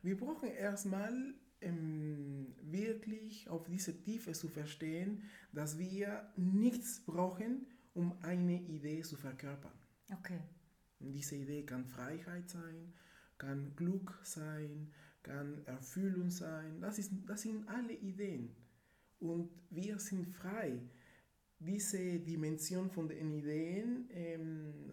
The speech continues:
Speaker 1: zu, abzurufen.
Speaker 2: Mhm.
Speaker 1: Deswegen können wir jederzeit alle diese Ideen abrufen, ohne einen materiellen, ähm,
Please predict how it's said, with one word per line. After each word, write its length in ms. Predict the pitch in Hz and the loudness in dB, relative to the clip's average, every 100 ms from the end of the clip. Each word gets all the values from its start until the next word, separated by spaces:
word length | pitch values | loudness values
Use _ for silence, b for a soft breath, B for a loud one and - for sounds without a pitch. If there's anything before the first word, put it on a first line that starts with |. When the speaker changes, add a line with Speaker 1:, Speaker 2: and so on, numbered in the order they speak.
| - | -10
Speaker 1:
zu, 1040 | - - 175 165 151 147 143 135 131 127 127 - b b b _ _ _ _ _ | -8 -2 2 2 2 0 -2 -2 -4 -6 -10 -18 b b b _ _ _ _ _
abzurufen. 560 | - 240 156 139 135 196 190 | -6 -4 -4 -4 0 4 4
Speaker 2:
Mhm. 160 | 240 - - - - - | 4 0 -12 -20 -20 -8
Speaker 1:
Deswegen 400 | 143 160 170 175 | -4 -2 0 0
können 280 | 170 170 156 | -2 -2 0
wir 180 | 156 143 | -2 0
jederzeit 800 | 170 196 190 - 175 226 - - B B B B | 0 0 0 -2 -2 -4 -6 -12 B B B B
alle 260 | 180 202 165 | 0 2 2
diese 260 | 170 165 | -2 -4
Ideen 480 | - 151 151 147 147 | -4 -2 0 -2 -4
abrufen, 920 | 147 175 175 160 165 - 175 233 240 B B B - | -4 -6 -6 -8 -8 -4 -2 -2 -4 B B B 0
ohne 640 | 208 208 202 196 202 202 - | 2 4 2 2 0 -2 -4
einen 340 | 156 170 160 156 | -2 0 0 0
materiellen, 1120 | 151 151 147 160 165 165 156 147 143 131 - | -2 -2 -2 0 0 0 0 -2 -4 -4 -6
ähm, 640 | 131 127 127 123 120 120 | -8 -6 -4 -4 -2 -4